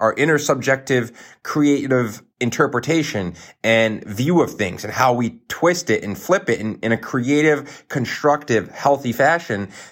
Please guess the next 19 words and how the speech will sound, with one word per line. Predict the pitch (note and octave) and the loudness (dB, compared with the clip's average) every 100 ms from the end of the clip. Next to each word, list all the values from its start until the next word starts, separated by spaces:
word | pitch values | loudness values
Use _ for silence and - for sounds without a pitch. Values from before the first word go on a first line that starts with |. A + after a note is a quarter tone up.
| _ | _
to | C3 | -2
then | A2+ B2 | 2 0
focus | A#2 C#3+ C3+ C3 B2+ | 2 0 0 -2 0
on | A#2+ A#2 | 2 0
being | A2+ A2+ | -2 -4
transparent, | - A2+ G#2+ - A#2+ A#2+ A2+ | -2 -2 -2 -2 0 0 0
authentic, | G#2 - A2+ G#2+ | -2 0 -2 -2
and | G2 F#2+ | -4 2
vulnerable, | C3 E3+ D3+ A#2 A2 - - - | 2 2 2 2 2 -2 -16 -10
leaning | A#2 C#3 C#3 C3 | -2 0 2 0
into | D3+ E3 | 2 4
our | C#3 | 4
ambiguities, | A2 B2 A#2 G#2+ A#2+ A#2 A2+ G#2 - | 2 -2 -4 -2 0 2 0 -2 -4
inexactness, | A#2+ A#2 - A2+ A2+ - A2 G2+ - A2 | -2 0 2 2 2 0 -4 -4 -2 2
our | G#2 | 2
life | F#2+ A2+ B2+ | 4 2 0
experiences | F2 - - B2 A#2 G#2+ G#2+ | -8 -8 -2 0 0 -2 -4
and | G2 | -4
stories, | F#2 B2+ A#2+ A2+ F#2+ - | -4 0 2 2 0 -6